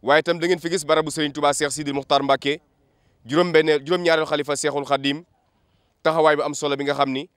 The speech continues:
am na ko ci màggal gii di Touba, karawaan bii sosoo ci nekkam,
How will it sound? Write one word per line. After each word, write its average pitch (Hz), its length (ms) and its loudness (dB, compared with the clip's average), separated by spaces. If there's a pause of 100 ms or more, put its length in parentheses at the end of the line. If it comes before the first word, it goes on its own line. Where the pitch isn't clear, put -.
(520)
am 156 120 2
na 156 100 2
ko 135 80 -10
ci 143 140 -6
màggal 135 360 0
gii 135 260 -6
di 139 60 -8
Touba, 135 320 2 (480)
karawaan 139 380 2
bii 165 320 -6 (280)
sosoo 147 300 -2
ci 139 160 -4
nekkam, 139 420 0